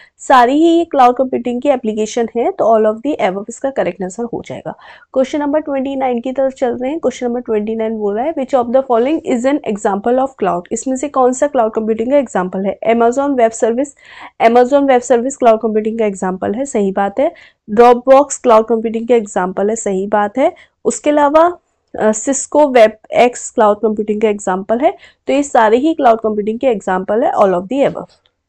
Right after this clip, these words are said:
क्वेश्चन नंबर थर्टी की तरफ चलते हैं। क्वेश्चन नंबर थर्टी बोल रहा है, "Application and services that run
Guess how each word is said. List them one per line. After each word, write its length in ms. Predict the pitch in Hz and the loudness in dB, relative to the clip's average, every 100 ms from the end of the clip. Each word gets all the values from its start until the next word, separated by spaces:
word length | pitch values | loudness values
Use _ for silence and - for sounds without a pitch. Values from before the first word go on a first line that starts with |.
| _ _ _ _ | _ _ _ _
क्वेश्चन 260 | 269 269 311 | -2 -2 -2
नंबर 200 | 302 330 | 0 0
थर्टी 340 | 330 247 247 | 0 -2 -2
की 120 | 254 | -4
तरफ 220 | 262 254 - | -2 -2 -2
चलते 280 | 240 240 | -2 -2
हैं। 140 | 262 339 | -4 -4
क्वेश्चन 260 | 285 - | -6 -4
नंबर 160 | 240 247 | -4 -4
थर्टी 300 | 247 214 226 | -4 -4 -4
बोल 220 | 226 214 | -2 -2
रहा 120 | 214 | -2
है, 220 | 208 370 - | -6 -6 -4
"Application 540 | 247 240 254 269 311 320 | -4 -4 -6 -4 -2 -4
and 300 | 320 302 269 | -4 -2 0
services 500 | 220 208 220 262 302 247 | 2 0 -2 -2 0 0
that 120 | 226 208 208 | -2 0 2
run 160 | 262 | 2